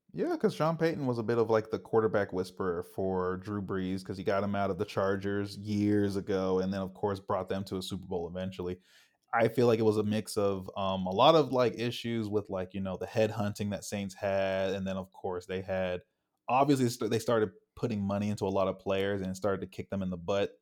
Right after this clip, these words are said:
obviously, and it was still, i-, it's still being felt today, so I, I feel like that was kind of the issues with, you know, Sean Payton and the Saints in, like, his last couple years or so, with Drew Brees, too,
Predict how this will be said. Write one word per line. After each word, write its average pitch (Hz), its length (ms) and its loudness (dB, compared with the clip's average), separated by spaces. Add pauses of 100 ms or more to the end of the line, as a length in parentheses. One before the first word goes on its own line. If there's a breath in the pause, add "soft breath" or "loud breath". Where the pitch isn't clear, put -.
(120)
obviously, 104 560 0
and 107 100 -2
it - 80 -6
was - 160 -10
still, 98 260 -2
i-, 101 180 -6
it's 113 120 -8
still 113 180 0
being 104 220 0
felt 101 280 -2
today, 95 460 0
so 110 200 -2
I, 95 160 -2 (100)
I 110 60 -6
feel 113 160 -4
like 113 140 -2
that 92 200 -4
was 107 100 -8
kind 107 180 -6
of 101 40 -6
the 98 140 -2
issues 110 400 -6
with, 104 180 0 (340)
you 110 80 -6
know, 92 160 -4
Sean 104 280 -4
Payton 107 220 0
and 95 120 -6
the 98 40 -8
Saints - 560 -6 (540)
in, 110 160 -4
like, 101 160 -4
his 98 200 -2
last 95 360 0 (180)
couple 107 320 -4
years 104 280 -2
or 113 60 -4
so, 123 440 0 (720)
with 117 180 -2
Drew 110 200 -2
Brees, 110 360 -2
too, 120 340 -2